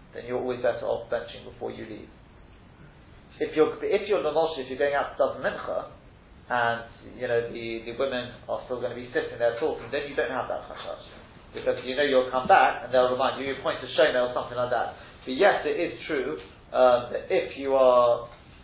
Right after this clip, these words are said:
if there's a, you know, gen-, generally speaking, we, we do, we, we do go to that. For example, if, let's say,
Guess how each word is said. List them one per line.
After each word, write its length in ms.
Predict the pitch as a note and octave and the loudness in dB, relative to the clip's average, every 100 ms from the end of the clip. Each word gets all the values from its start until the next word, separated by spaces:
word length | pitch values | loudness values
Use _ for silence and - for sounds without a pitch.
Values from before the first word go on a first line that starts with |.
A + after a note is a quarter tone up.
| - C3 | -16 -14
if 80 | B2+ | -6
there's 200 | B2+ A#2+ | -4 2
a, 440 | A#2+ A#2+ A#2 A#2 - - C#3+ | 6 6 6 4 -2 -8 -2
you 80 | |
know, 100 | C3 C3 | -2 2
gen-, 280 | D3+ C#3 - - - | 2 2 -8 -16 4
generally 360 | A3 - A3 - | 4 4 -2 -8
speaking, 400 | F#3+ D#3+ D3 D3 | -6 -6 -8 -10
we, 100 | C3+ | -10
we 40 | D3 | -8
do, 60 | C#3+ | -8
we, 240 | C#3 C3 | -8 -8
we 100 | B2+ D3+ | -8 -4
do 120 | C#3 | 4
go 120 | C3 | 4
to 80 | A2+ | 4
that. 200 | A2 G#2 C#3 | -2 -4 -4
For 80 | |
example, 360 | C3+ E3+ D#3 C3+ | 4 4 4 0
if, 80 | B2 | 0
let's 200 | D#3+ D#3 | 0 2
say, 320 | D3 C3 - | 2 0 -2